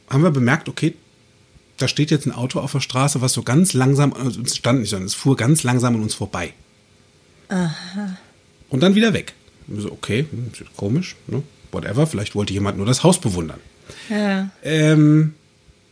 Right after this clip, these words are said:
Speaker 1: auf jeden Fall war es dann so, dass ich und Lars noch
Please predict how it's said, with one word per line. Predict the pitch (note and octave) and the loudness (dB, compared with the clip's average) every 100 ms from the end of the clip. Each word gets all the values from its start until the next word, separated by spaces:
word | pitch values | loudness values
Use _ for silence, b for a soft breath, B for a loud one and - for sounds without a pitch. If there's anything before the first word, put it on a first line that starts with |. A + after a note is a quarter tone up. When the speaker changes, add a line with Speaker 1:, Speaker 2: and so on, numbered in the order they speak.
| _ | _
Speaker 1:
auf | - C3+ | -4 2
jeden | C#3 | 2
Fall | F3+ G3+ | 4 4
war | E3+ | 4
es | D#3+ | 2
dann | D#3 C#3 | 0 0
so, | C#3 G3+ | -2 -4
dass | - D3+ - - | -4 -4 -4 -8
ich | - A3+ G3+ | -2 0 0
und | F3+ D#3 | -2 0
Lars | C#3 F3+ - | 0 -2 -2
noch | C#3+ C3+ | -4 -6